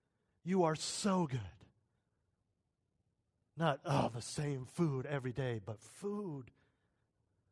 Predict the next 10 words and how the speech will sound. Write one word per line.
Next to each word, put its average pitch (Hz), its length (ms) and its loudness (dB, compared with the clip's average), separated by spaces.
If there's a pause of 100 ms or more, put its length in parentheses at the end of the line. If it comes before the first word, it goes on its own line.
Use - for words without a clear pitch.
(420)
To 156 80 -10
provide 180 460 2
this 170 140 0
food 202 400 2
every 180 300 2
day 185 440 4
for 156 180 -6
forty 196 400 2
years, 170 420 2
Lord. 113 420 -8